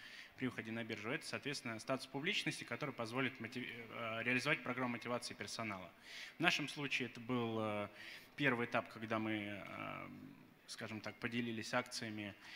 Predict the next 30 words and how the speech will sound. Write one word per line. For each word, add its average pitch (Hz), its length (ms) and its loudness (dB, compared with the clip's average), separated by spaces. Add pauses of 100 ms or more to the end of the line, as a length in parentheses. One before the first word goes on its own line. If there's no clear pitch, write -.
(320)
э, 107 260 -4
с - 120 -6
нашими 120 340 4
сотрудниками, 127 720 2
да, 143 160 0
в - 60 -16
ходе 131 280 0
I 127 80 0
P 131 160 0
O. 123 220 0
И 120 260 -4
сейчас - 400 2
реализуем 123 380 -2 (100)
второй 123 340 4
программ-, 107 520 0
э, 113 220 0
этап - 260 0
программы 104 380 0
мотивации 147 500 2
уже 131 200 -2
из, 113 240 -4
э, 117 320 -4
квазиказначейского 113 880 2
пакета, 139 420 -2
который 160 320 0
выделили. 131 520 2 (540)
Это 120 180 -8
долгосрочная 127 720 2
программа 113 380 2
мотивации. 107 680 -2